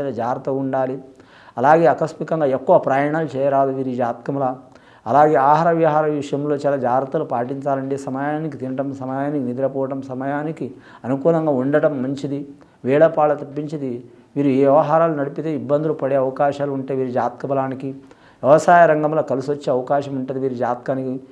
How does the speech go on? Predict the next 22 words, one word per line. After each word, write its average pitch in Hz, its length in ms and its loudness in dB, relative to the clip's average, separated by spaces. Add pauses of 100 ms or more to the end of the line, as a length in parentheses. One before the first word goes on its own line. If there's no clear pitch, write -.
(320)
కొందరికి 165 360 2
కొన్ని 147 180 -2
పంటలు 151 440 -2
నష్టం 143 300 -4
వస్తది, 147 320 -6
కొందరికి 143 320 -4
కొన్ని 139 180 -4
పంటలు 135 340 -4
లాభం 131 340 0
వస్తది. 139 460 -6 (340)
అలాగే 147 260 4
మత్స్య 139 380 -2
కార్మికులు 139 440 -2
కావచ్చు, 139 400 0
మత్స్య 127 340 -4
వ్యాపారం 135 520 0
చేసేవారు 127 360 -2
కావచ్చు, 127 400 -4
వారికి 139 180 -2
మంచి 127 240 -8
ఫలితం 135 400 -6
ఉంటది. 127 420 -6